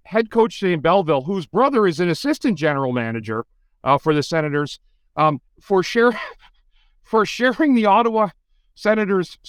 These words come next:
uh, pre-scout with another <laughs> team. <laughs> So, <laughs> I mean,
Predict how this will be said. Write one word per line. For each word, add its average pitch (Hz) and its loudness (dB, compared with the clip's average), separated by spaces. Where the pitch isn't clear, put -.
uh, 170 0
pre-scout 202 0
with 175 -2
another 185 0
<laughs> - -8
team. 262 0
<laughs> - -18
So, 302 -2
<laughs> - -20
I 349 2
mean, 320 0